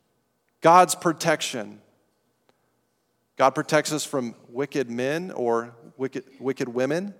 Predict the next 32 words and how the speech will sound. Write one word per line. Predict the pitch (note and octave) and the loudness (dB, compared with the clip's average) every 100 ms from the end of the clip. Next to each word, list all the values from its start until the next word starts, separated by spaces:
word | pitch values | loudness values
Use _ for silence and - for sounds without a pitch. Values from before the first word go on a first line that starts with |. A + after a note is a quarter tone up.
| _ _ _ _ _ _ _ _ | _ _ _ _ _ _ _ _
that | C3 A#2+ | -2 -2
loved | C3 C#3 D#3+ E3+ D3+ - - | 2 6 6 6 0 -14 -14
sin, | - E3+ F#3+ - - | -6 -6 -6 -10 -8
that | B2+ | -6
loved | B2 D3+ E3+ D3 | 4 4 4 2
to | |
disobey | E3 E3+ F3+ D#3+ D#3+ | -2 0 0 2 0
God. | D#3+ D3+ F3 E3 - - _ _ _ _ _ _ _ _ _ _ _ | 2 0 0 -4 -8 -20 _ _ _ _ _ _ _ _ _ _ _
We | D#3 | 4
talked, | F#3+ G3 F#3+ | 8 8 6
uh, | E3+ | 2
last | C#3 E3+ F#3+ F#3+ | 6 10 8 6
week | E3+ E3+ E3+ - - | 0 0 -2 -20 -18
about | C3+ D3 D3 C#3+ C#3+ | 0 4 4 2 2
those | D#3 D#3 | 2 2
who | |
take | D3+ E3 | -4 -4
advantage | D#3 C#3 D#3+ G3 G3 | 0 2 4 4 4
of | F3+ D#3+ | 4 2
others | D#3 D3 D3+ C#3 | 2 2 0 -2
for | - C3 | -4 -4
their | B2 C#3 D3 C#3+ | 0 4 4 2
own | C#3 C#3 C3+ | -2 -4 -2
gain. | B2 B2 A2+ A2 | 0 0 -2 -6
Proverbs | - C3 C3+ C#3+ C3 - - | 2 4 4 2 0 -8 -12
warns | B2 C3+ D3+ C3 | -4 -2 -2 0
us | B2+ A#2 | -2 -2
of | - A#2+ G#2+ | -6 -6 -6
these | B2 | -10
kinds | - A#2 A2+ | -8 -8 -8
of | A2+ | -12
people. | - G2 - G#2 | -12 -12 -12 -16